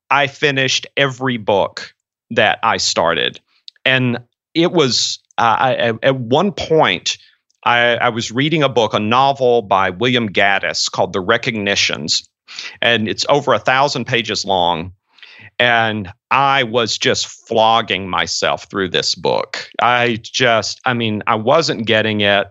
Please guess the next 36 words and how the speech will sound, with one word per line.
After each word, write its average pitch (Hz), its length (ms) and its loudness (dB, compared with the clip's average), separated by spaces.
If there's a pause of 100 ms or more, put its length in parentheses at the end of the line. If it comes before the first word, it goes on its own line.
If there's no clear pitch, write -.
I 147 80 -4
really 165 320 0
probably 104 460 0
wasn't 95 460 0 (720)
the 107 100 0
right 101 360 2
reader 104 380 0
for - 180 -8
that 95 240 2
book, 95 240 2
especially 98 460 0
at 87 40 -4
that 92 180 0
time 101 260 -2
in 90 100 -2
my 90 100 0
life. 92 480 0 (720)
And 110 420 2 (360)
I 190 100 2
was 139 180 2
just 127 240 -2
so 139 140 2
miserable, 117 540 0
but 107 100 2
I 104 40 4
was 98 100 -6
like, 95 160 -2
"But 110 100 0
I 98 80 4
have 87 280 -4
to 113 100 -4
finish. - 420 -4
I 101 120 2
have 110 220 -2
to 127 80 -4
finish." 165 280 -4